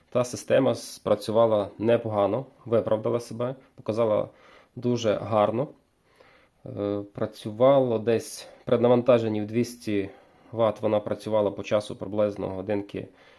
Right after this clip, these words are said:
дві-три спочатку. Тепер вже не, навіть і, не знаю, до години часу працює, тому що акумулятор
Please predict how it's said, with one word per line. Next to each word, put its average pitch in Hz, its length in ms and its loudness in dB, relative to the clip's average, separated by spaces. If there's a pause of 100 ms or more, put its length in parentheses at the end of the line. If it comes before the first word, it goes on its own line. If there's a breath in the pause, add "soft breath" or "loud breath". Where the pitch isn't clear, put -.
(160 soft breath)
дві-три 107 580 0
спочатку. - 600 -4 (380 soft breath)
Тепер 127 300 6
вже 113 180 2
не, 113 260 6
навіть 113 440 2
і, 101 320 -2
не 104 160 -2
знаю, 95 420 2
до 107 140 0
години 110 320 2
часу 101 300 -4
працює, 110 340 -6
тому 110 200 -2
що 104 160 -2
акумулятор 107 580 2